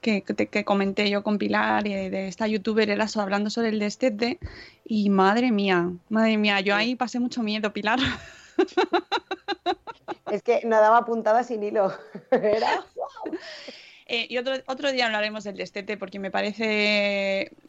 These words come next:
Speaker 1: que es una época complicada, y que, pero que hoy, como todo, al final de-, no deja de formar parte de un proceso natural y que se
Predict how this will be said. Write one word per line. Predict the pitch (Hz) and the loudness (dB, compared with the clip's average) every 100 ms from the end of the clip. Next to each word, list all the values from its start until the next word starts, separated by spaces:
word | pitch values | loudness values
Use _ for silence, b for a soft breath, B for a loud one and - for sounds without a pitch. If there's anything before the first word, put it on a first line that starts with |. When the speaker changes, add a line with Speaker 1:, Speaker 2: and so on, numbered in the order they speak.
| - - | -16 -6
Speaker 1:
que | 226 | -4
es | 214 | 0
una | 240 226 214 208 202 | 2 2 2 0 0
época | 202 214 214 214 208 202 190 185 185 | 0 0 2 4 4 4 2 0 0
complicada, | 214 202 196 220 220 220 254 | -2 -2 -2 0 4 4 2
y | 247 | -2
que, | 208 190 208 | -6 -6 -6
pero | 196 190 | -4 -4
que | 185 180 180 | -4 -6 -6
hoy, | 190 | -6
como | - 202 190 190 | -4 0 0 4
todo, | 233 240 | 4 6
al | 254 | 4
final | 277 226 214 240 226 | 2 -2 0 0 -2
de-, | 208 | -6
no | 220 214 | -4 -4
deja | 214 214 220 | -4 -6 -4
de | 208 | -2
formar | 208 202 202 | -2 -2 -2
parte | 226 226 196 | -2 -4 -6
de | 185 | -6
un | 196 | -6
proceso | 208 214 208 | -4 -6 -4
natural | 214 202 220 262 330 349 | -4 -2 2 4 4 2
y | |
que | - 190 190 | -2 -6 -8
se | 185 | -8